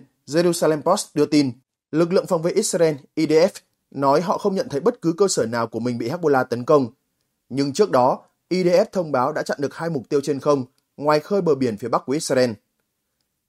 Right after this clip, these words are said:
Hezbollah lý giải hành động này là để trả đũa cuộc tấn công của Tel Aviv, khiến quan chức cấp cao của lực lượng này thiệt mạng. I D F cũng vừa mới tuyên bố đã loại bỏ hai quan chức cấp cao Hezbollah ở miền nam Liban.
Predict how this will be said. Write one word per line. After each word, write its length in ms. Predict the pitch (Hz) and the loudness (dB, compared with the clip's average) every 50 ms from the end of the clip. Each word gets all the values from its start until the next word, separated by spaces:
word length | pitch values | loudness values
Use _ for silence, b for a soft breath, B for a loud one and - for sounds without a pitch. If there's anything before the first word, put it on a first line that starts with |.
| _ _ - | _ _ -2
Hezbollah 480 | 143 165 - 156 151 147 147 147 147 | -2 0 2 2 4 4 4 4 2
lý 140 | 147 143 156 | 2 0 -2
giải 240 | 170 196 180 139 127 | 0 0 0 0 0
hành 140 | 147 151 156 | -2 -2 -4
động 160 | 165 - 160 | -4 -2 -2
này 100 | 160 151 | -2 -2
là 100 | 156 156 | -2 0
để 140 | 165 143 131 | 0 0 0
trả 180 | - 151 120 | 0 -2 -4
đũa 160 | 131 151 175 | -2 -4 -4
cuộc 200 | 202 - 180 - | -2 -2 -4 -2
tấn 180 | - 151 156 165 | -4 -6 -6 -4
công 200 | - 214 190 165 | -4 -4 -4 -4
của 140 | - 135 113 | -4 -4 -2
Tel 180 | - 127 123 | -2 -2 -2
Aviv, 260 | 127 117 117 156 180 202 _ _ _ _ _ _ _ | -2 -2 0 0 0 -2 _ _ _ _ _ _ _
khiến 240 | _ - 160 170 185 | _ -4 -4 -2 -2
quan 180 | 226 208 202 | -2 -2 -2
chức 120 | - 233 - | -2 -2 -2
cấp 120 | 240 233 240 | -2 -2 -2
cao 140 | - 190 185 | -2 -4 -2
của 120 | 180 147 | -2 -2
lực 100 | 127 127 | -2 -2
lượng 160 | 127 135 123 135 | -2 -4 -4 -4
này 120 | 123 120 | -6 -6
thiệt 220 | - - 117 85 | -6 -6 -8 -4
mạng. 180 | 107 120 113 - - _ _ _ _ _ _ _ _ _ - | -4 -4 -4 -4 -6 _ _ _ _ _ _ _ _ _ -2
I 160 | 156 165 170 | 0 0 4
D 60 | 160 | 4
F 200 | 165 160 175 214 | 6 6 6 4
cũng 180 | 214 - - 180 | 0 -2 -4 0
vừa 120 | 180 156 123 | 2 2 2
mới 160 | 120 127 135 | 2 0 0
tuyên 220 | 156 147 139 131 | 0 0 0 0
bố 180 | 123 120 127 143 | 0 0 0 2
đã 120 | 156 131 | 0 0
loại 160 | 160 190 - | -2 0 0
bỏ 120 | - 135 117 | 0 0 0
hai 160 | 120 160 175 | 0 -2 -6
quan 160 | 170 190 175 | -4 -4 -6
chức 140 | - 226 - | -6 -4 -4
cấp 100 | 226 202 - - | -4 -4 -4 -4
cao 180 | 185 170 156 151 | -4 -2 -2 -2
Hezbollah 500 | 180 180 175 175 156 147 147 143 139 131 - | -2 -4 -2 0 0 0 2 0 -2 -4 -6
ở 80 | - 113 | -6 -6
miền 180 | 113 113 107 | -6 -6 -4
nam 140 | 117 120 123 | -4 -2 -2
Liban. 360 | 123 123 120 123 127 120 110 | 0 0 2 2 2 2 0